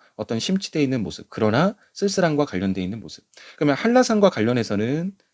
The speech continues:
이렇게 심취한 모습이라고 봐야 될 거고, 이렇게 일제강점기의 암울한 현실에 관련돼서는 그로부터 생겨나는 정서가 쓸쓸함 정도라고 해석이 될 수 있겠지. 자, 그러면 우리도 지금 또 한 번을 확인을 했지만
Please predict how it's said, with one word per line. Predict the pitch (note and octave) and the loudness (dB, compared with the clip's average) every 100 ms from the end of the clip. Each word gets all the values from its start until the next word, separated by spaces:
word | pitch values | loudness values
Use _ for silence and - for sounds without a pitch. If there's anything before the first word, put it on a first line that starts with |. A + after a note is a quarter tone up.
| - | -2
이렇게 | A#2+ - E3+ G3+ | -2 0 -6 -6
심취한 | - A3 - G3+ | -6 -4 2 2
모습이라고 | G#2 G#2+ A2+ G#2+ - | 2 0 -2 -2 -2
봐야 | E2+ | -6
될 | E2+ - | -6 -8
거고, | - A2 F2+ _ - - | -10 -10 -12 _ -12 -2
이렇게 | C3+ - | -2 2
일제강점기의 | G#3 G#3 F#3+ A2 A#2+ D#3 D#3 - | 2 2 0 0 0 0 0 0
암울한 | - A2 C#3+ C#3 | -2 -2 0 0
현실에 | G#3 A#3 - G#3 | 0 -2 0 -2
관련돼서는 | G#2 G#2+ G#2+ F2 F#2+ G3+ - - _ | 0 -2 -2 -4 -6 -6 -10 -20 _
그로부터 | D3 F3+ G3 F3+ D#3+ | 2 4 4 0 -6
생겨나는 | E3 D#3+ D3 C3+ | -4 0 0 0
정서가 | A#2 F2 F2+ F2+ | -4 -8 -6 -6
쓸쓸함 | - - D#3+ | -6 -4 -4
정도라고 | B2 F#2+ F#2 F2 | -4 -6 -6 -6
해석이 | E3 E3 | -6 -4
될 | A2+ F2+ | -4 -8
수 | - | -12
있겠지. | - - - _ _ | -18 -18 -20 _ _
자, | - A2 | -2 2
그러면 | C3 B2+ | 2 4
우리도 | G#2 C#3 E3+ G#3+ - - | 4 4 2 -2 -6 -6
지금 | C3+ C3+ | -2 0
또 | F#3+ A3+ | 2 2
한 | A3+ | 4
번을 | F#3 C3+ | 2 2
확인을 | D3+ D3+ | -2 -2
했지만 | C#3 - G2 F#2 F2 | -2 -2 -4 -4 -8